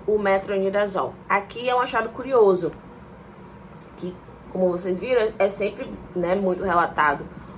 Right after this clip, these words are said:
o efeito de, de sulfiram-like. E a gente vai, né, continuar reforçando isso. Só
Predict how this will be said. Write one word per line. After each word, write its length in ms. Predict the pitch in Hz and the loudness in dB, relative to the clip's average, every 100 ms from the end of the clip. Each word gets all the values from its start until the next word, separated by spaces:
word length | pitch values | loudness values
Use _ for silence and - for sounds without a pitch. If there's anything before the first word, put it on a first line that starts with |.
| - | 4
o 80 | 190 | 6
efeito 560 | 190 190 - 185 175 170 | 6 2 0 0 -2 -2
de, 440 | 175 170 175 170 | -8 -6 -4 -4
de 220 | - - - | -6 -12 -14
sulfiram-like. 960 | - - 180 160 156 147 160 180 311 - - - - - - - - - | -14 -8 -4 -2 2 2 2 -2 -8 -10 -16 -18 -18 -18 -18 -18 -14 -6
E 560 | 202 190 185 185 175 - - - - - - - - | -2 2 4 2 0 -4 -18 -18 -16 -18 -18 -18 -4
a 80 | 220 | 0
gente 220 | 180 180 | 0 -2
vai, 260 | 208 240 - | -2 0 0
né, 140 | - | 0
continuar 640 | 311 214 - 196 202 185 269 - | 2 2 4 6 6 6 2 -8
reforçando 800 | 202 208 - 190 180 202 185 190 | -4 -4 2 2 4 4 4 6
isso. 400 | 180 175 185 - - - - - - - | 2 2 -2 -6 -14 -18 -20 -20 -18 -18
Só 420 | - - 339 403 | -14 0 4 4